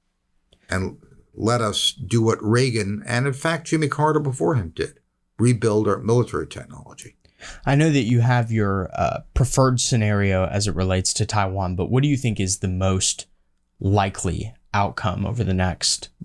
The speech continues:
Speaker 2: decade or so?
Speaker 1: Well, there's, uh,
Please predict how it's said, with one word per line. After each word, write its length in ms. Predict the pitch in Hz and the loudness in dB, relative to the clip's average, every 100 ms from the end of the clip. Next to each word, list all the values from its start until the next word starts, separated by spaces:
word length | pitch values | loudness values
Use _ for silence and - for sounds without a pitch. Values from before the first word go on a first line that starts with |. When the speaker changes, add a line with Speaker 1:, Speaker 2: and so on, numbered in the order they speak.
| 110 | -2
Speaker 2:
decade 340 | 104 90 95 87 | 0 -2 -4 -4
or 100 | - | -4
so? 280 | - - - - - _ _ _ _ _ _ _ | -4 -6 -10 -16 -20 _ _ _ _ _ _ _
Speaker 1:
Well, 280 | 240 214 208 - - - - - - - - - - _ _ _ _ _ _ - 139 - - | 2 2 0 -4 -12 -12 -14 -14 -16 -18 -18 -18 -18 _ _ _ _ _ _ -16 -14 -14 -8
there's, 600 | 139 151 151 131 - 120 | 0 4 4 2 -2 2
uh, 240 | 123 120 | 2 2